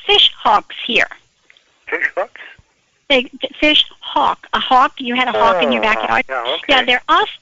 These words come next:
Speaker 1: they're osprey, and their nickname is a fish hawk because they go after fish. They, they almost exclusively eat fish, I guess,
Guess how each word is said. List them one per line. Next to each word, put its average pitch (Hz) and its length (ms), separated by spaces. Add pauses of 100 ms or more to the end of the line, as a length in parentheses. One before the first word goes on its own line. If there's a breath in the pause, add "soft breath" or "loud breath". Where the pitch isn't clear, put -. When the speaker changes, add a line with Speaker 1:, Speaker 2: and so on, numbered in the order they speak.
Speaker 1:
they're 254 200
osprey, 233 720
and 247 200
their 240 120
nickname 247 640
is 220 300 (140)
a 247 100 (140)
fish 427 240
hawk - 520 (720 loud breath)
because 254 600
they 247 140
go 226 280
after 220 340
fish. - 420
They, 233 300 (360)
they 226 300 (180)
almost 247 280
exclusively 262 640
eat 175 280
fish, 269 240
I - 120
guess, - 260